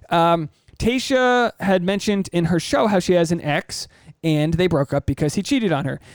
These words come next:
Now, I don't wanna get into all the backstory of it, but basically he cheated on her, and A B C kind of made that one of the storylines. Like, she's, that's kinda her sob story is what, is what they had it made out to be, that she was cheated on.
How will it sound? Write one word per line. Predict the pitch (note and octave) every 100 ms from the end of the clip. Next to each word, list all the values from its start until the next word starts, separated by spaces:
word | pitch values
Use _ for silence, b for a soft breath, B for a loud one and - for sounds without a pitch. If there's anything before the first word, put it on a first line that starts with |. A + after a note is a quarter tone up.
| B
Now, | G3 G3
I |
don't | A#3
wanna | A3+ G#3+
get | F#3+
into | F#3 F#3
all | E3
the | D#3+
backstory | D#3 A3+ A3+ - F3+ E3+
of | D#3+
it, | E3
but | E3 D3+
basically | F#3+ G3 F3+ F3+ F3
he | E3
cheated | E3 F#3+ F#3 E3+
on | D#3+ E3
her, | F#3+ - b b -
and | E3 D#3+ D#3+
A | E3+
B | E3+
C | - E3+
kind | D#3+ D#3
of | D3+
made | D#3 D#3
that | D3 C#3+
one | D3+
of | D3
the |
storylines. | C3+ F3 E3 D#3+ C#3+ C#3 D3
Like, | C#3
she's, | - E3 D#3+ D3 - b b
that's | D3+
kinda | - F3+ E3
her | F3
sob | - E3+ D#3
story | - C#3+ C3
is | C#3
what, | D3 C3+
is | - C#3
what | C#3+
they | D3
had | C3+ C#3
it |
made | C#3 C#3
out | C#3
to | D3
be, | E3 G#3
that | F3+ D3+
she | D#3+
was | D3
cheated | - G3+ F#3
on. | F#3+ F#3